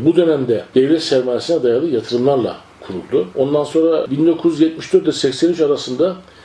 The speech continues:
devlet bir takım savunma sanayi firmalarının kuruluşunu teşvik de etti. Bu kapsamda sivil sermayedarlar da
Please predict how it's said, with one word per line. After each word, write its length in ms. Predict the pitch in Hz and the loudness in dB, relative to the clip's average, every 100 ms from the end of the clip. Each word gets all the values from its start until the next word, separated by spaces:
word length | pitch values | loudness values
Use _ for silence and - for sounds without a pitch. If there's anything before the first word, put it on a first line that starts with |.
| - - - | -20 -6 2
devlet 500 | 131 151 190 - - | 4 4 0 -4 0
bir 160 | 180 | 2
takım 260 | 175 170 160 | 2 0 -4
savunma 360 | - 135 160 170 | 0 0 2 -2
sanayi 380 | - 139 139 | -2 0 0
firmalarının 560 | 127 135 143 135 139 180 | -2 -4 0 2 2 -2
kuruluşunu 540 | 185 - 135 135 196 185 | -2 -2 0 0 -2 -4
teşvik 440 | - 113 214 185 | -2 -2 -4 -2
de 80 | 117 | 0
etti. 360 | 92 - 160 151 | -2 -2 -4 -2
Bu 60 | |
kapsamda 600 | 156 143 - 151 147 202 - | -2 -2 0 0 0 -2 -2
sivil 680 | - - - - 143 196 170 | -10 -6 -4 -4 0 0 -2
sermayedarlar 1000 | - 139 131 131 123 113 113 101 95 - | -2 0 2 2 0 -2 -2 -4 -6 -2
da 180 | - | -2